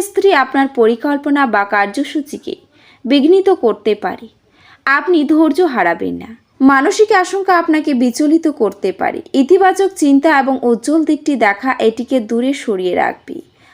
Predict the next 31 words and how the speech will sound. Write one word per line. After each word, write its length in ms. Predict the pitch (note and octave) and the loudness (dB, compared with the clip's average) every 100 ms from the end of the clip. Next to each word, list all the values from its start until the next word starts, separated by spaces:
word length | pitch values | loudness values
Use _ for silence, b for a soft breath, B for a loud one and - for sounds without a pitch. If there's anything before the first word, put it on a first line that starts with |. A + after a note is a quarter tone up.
| b - | b 0
আপনি 320 | C4+ C4+ F#4+ | 0 0 2
আজ 140 | G4 F#4 | 4 4
এই 120 | F#4 F4 | 2 2
সত্যটি 400 | C#4+ C#4 D4 D#4+ | -2 -2 0 0
বুঝতে 360 | A3+ A#3 - C#4+ | 0 -4 -4 -2
পারবেন 420 | C#4 G3+ G#3 C4+ C4+ | 0 0 0 0 0
যে 120 | C#4 | 0
বিনিয়োগ 420 | A3+ B3 C4 E4 E4 | 0 0 2 0 -2
প্রশ্রয় 540 | A3+ G3+ A3 - C#4 - | -2 -2 -2 -6 -4 -2
আপনার 400 | G#3 G3+ B3 B3+ | -4 -4 -4 -4
জন্য 260 | A#3+ G#3+ F#3+ G#3 | -4 -6 -8 -10
খুব 180 | - G#3 G#3 - | -8 -8 -6 -6
উপকারী 460 | A#3 C#4 C#4 D4+ | -6 -6 -6 -4
হিসাবে 380 | D#4 D4+ D4+ D4 F#4+ | -6 -4 -6 -4 -4
প্রমাণিত 520 | B3 F#3+ F3 F#3 - - | -4 -4 -6 -8 -8 -10
হয়। 280 | - - - b b b b | -10 -14 -18 b b b b
যে 220 | A#3+ D4 G4 | 0 2 4
কোনো 220 | G#4 G#4 G4+ | 4 2 2
পুরানো 380 | D#4 D4 D#4+ D#4 | 2 2 2 2
বিনিয়োগ 400 | B3+ B3 C#4 C#4 C4+ | 2 2 0 0 -2
আপনার 380 | A3 - C4+ C4 | -4 -4 -4 0
দ্বারা 260 | A#3 A3+ | 0 0
প্রস্তাবিত 680 | A#3 A3 G#3 - B3+ B3+ A#3+ B3+ | 0 -4 -6 -4 -6 -6 -6 -4
লাভজনক 540 | A3+ G#3 G3+ A3 G#3+ A3 - G3 | -2 -4 -8 -10 -10 -12 -14 -10
রিটার্ন 320 | F3+ F3+ F3+ | -10 -10 -12
হিসাবে 440 | F#3+ - G#3 G#3 - - b b b b | -12 -10 -8 -6 -6 -8 b b b b
স্ত্রী 340 | - C4 - G4 | -6 -4 2 2
আপনার 360 | E4+ D#4+ E4+ D#4 | 4 2 0 0
জীবন 340 | B3 A#3 A#3+ C4+ | -2 -2 0 0
পরিবর্তনে 720 | C4+ G#3 A3+ C#4 C#4+ C#4+ C4+ C#4 - | 0 -2 -2 -4 -4 -4 -2 -2 -6
সাহায্য 400 | G3 G#3+ F#3+ | -10 -10 -14